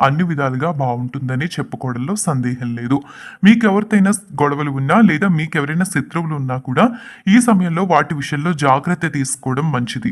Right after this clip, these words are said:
మీరు ఎదుగుతున్న స్థాయిని చూసి ప్రతి ఒక్కరూ కూడా మిమ్మల్ని కిందకి తొక్కే ప్రయత్నం చేస్తారు. ఆ విషయంలో కూడా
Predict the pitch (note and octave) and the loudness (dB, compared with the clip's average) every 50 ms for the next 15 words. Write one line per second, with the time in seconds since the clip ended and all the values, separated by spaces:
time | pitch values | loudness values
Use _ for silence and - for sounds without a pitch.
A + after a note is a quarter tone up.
0 | - D#3+ G3 A3 G3+ F3 C#3 F3+ E3+ G#3 - - F3 D#3 D3 C#3+ C#3+ - - - | 2 6 6 6 6 4 2 0 -2 -2 -2 -2 -2 0 0 0 0 -2 -4 -12
1 | - - - _ - - - F3+ E3+ F3 F#3 F3+ F3 E3+ - D3 - - - - | -20 -20 -18 _ -4 2 4 4 6 6 4 2 0 0 -4 -6 -8 -6 -2 -2
2 | C#3 C3 - - D#3 D3 B2+ B2+ B2+ - _ - F#3 F3+ F3 E3 C#3+ C3 B2+ B2 | -4 -4 -4 -8 -8 -6 -6 -8 -10 -8 _ -4 -2 -2 -2 -4 -4 -4 -2 2
3 | C#3+ F3+ G3+ G3+ G#3+ A3 G#3+ - F3+ D#3+ D#3 D#3+ E3 D3+ D3 D3 - D3+ D3 C#3+ | 4 6 8 10 8 8 6 4 0 0 0 -2 -4 -6 -8 -6 -6 -8 -2 0
4 | C#3+ C3 B2 B2 - D3 C#3+ C3+ - C3 A#2+ A#2 - - B2+ B2 B2 A#2 - D3+ | 0 0 0 -2 -4 -6 -6 -4 -4 -4 -6 -6 -4 -2 -2 -2 -2 2 4 4
5 | D3 C#3 C#3 - - C3+ B2+ B2 A#2 - C#3+ D#3+ G3+ | 4 4 0 -6 -6 -4 -4 -4 -4 -2 -2 -2 0